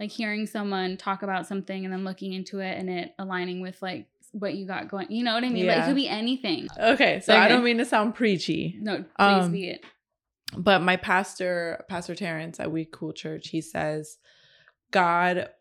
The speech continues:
Speaker 2: works in coincidences." Like, you know what I
Speaker 1: Mm.
Speaker 2: mean? Like,
Speaker 1: Mm-hmm.
Speaker 2: that's God's work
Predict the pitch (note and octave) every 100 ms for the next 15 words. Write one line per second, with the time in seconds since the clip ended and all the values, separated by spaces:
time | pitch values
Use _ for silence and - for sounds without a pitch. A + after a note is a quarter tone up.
0 | - F3+ _ _ _ _ E3+ G3 F#3+ -
1 | F#3 E3+ - E3 F3+ E3+ D3+ D#3 D#3 -
2 | G2+ - - - C4+ C4+ B3 A#3 A#3 D4+
3 | C#4+ C4+ C4+ C#4 C#4+ C#4+ C4+ - - G3
4 | A3+ A3 - - G3 F3+ D#3+ - E3 D#3
5 | -